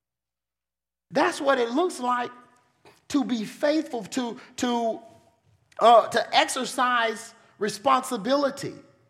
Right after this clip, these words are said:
This is what God has entrusted to us. Unlike Saul, we want to be people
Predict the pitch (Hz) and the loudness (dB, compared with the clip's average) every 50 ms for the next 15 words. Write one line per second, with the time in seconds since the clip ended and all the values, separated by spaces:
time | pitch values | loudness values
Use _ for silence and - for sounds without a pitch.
0 | _ _ _ _ _ _ _ _ - 277 349 - 320 285 294 320 302 - 311 311 | _ _ _ _ _ _ _ _ -2 0 0 0 -2 -2 -2 -2 0 0 0 0
1 | 302 302 311 285 302 302 294 - 330 330 302 302 - - - - 240 - 208 196 | 0 0 -2 -4 -4 -6 -4 -4 -6 -6 -6 -8 -12 -14 -10 -6 -4 -2 0 -2
2 | 135 104 - - - - - - _ _ _ _ _ _ _ _ _ _ _ _ | -2 -4 -8 -12 -18 -20 -20 -20 _ _ _ _ _ _ _ _ _ _ _ _
3 | _ _ _ _ _ _ _ _ _ _ _ _ _ _ _ _ _ _ _ _ | _ _ _ _ _ _ _ _ _ _ _ _ _ _ _ _ _ _ _ _
4 | _ _ _ _ _ _ _ _ _ _ _ _ _ _ _ _ _ _ _ _ | _ _ _ _ _ _ _ _ _ _ _ _ _ _ _ _ _ _ _ _
5 | _ _ _ _ _ _ _ _ _ _ _ _ _ _ _ _ _ - 214 254 | _ _ _ _ _ _ _ _ _ _ _ _ _ _ _ _ _ 0 2 2
6 | 269 277 277 269 262 247 226 - - - - - 269 294 339 339 311 240 214 208 | 2 2 2 2 2 2 2 0 -4 -4 0 2 4 4 4 6 4 4 4 4
7 | 208 220 233 254 247 - - - _ _ _ _ _ _ _ _ _ _ _ _ | 2 0 -4 -10 -16 -20 -20 -20 _ _ _ _ _ _ _ _ _ _ _ _
8 | _ _ _ _ _ _ _ _ _ _ _ _ _ _ _ 113 113 170 294 370 | _ _ _ _ _ _ _ _ _ _ _ _ _ _ _ -8 2 6 8 8
9 | 359 311 269 254 247 214 202 - 226 180 226 214 180 - - - - 320 349 381 | 8 6 4 0 -2 -2 -4 -8 -8 -8 -8 -10 -10 -10 -8 -4 -2 -2 -2 -4
10 | 330 240 220 214 208 | -4 -4 -4 -4 -4